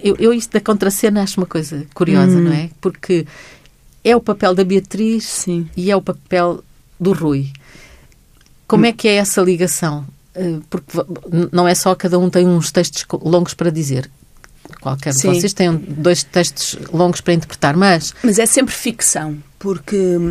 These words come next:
Speaker 2: isso é muito importante, hum, frisar, porque apesar de os nossos, dos nossos nomes, eh, terem sido emprestados ao texto, Ahm,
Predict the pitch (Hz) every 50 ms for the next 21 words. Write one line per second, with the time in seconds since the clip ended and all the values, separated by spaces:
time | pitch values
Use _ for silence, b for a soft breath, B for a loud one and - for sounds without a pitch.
0 | 185 196 196 185 - - 202 208 208 196 196 - 196 175 - - - - 202 185
1 | 185 180 165 - - 180 175 170 170 175 175 170 160 151 160 160 170 143 147 -
2 | - - _ - 143 139 - 175 185 170 156 156 135 135 - - - - - 170
3 | 165 160 - - 180 165 165 160 160 160 156 156 170 - - - - 156 185 185
4 | 190 180 180 180 170 180 180 175 175 - - - - - - - - 165 170 160
5 | 175 175 170 165 - - 180 175 170 170 165 - - - - - _ - - 170
6 | 92 - 95 - - - - - 170 170 165 156 - - 175 160 175 175 151 -
7 | - - - 190 185 185 175 160 - - 175 170 160 160 - - 165 175 185 -
8 | - - - 208 214 B B B B B B B B B B B B B B B
9 | - - 160 160 160 156 160 160 160 160 156 156 156 156 156 160 160 156 156 156
10 | - - - -